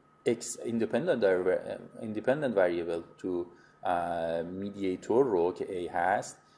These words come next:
به صورت جداگانه تست می‌کنه و بعد از اون به صورت جداگانه میاد رابطهٔ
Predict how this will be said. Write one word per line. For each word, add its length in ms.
به 80
صورت 260
جداگانه 680
تست 260
می‌کنه 260
و 120
بعد 240
از 120
اون 80
به 80
صورت 160
جداگانه 720
میاد 280
رابطهٔ 420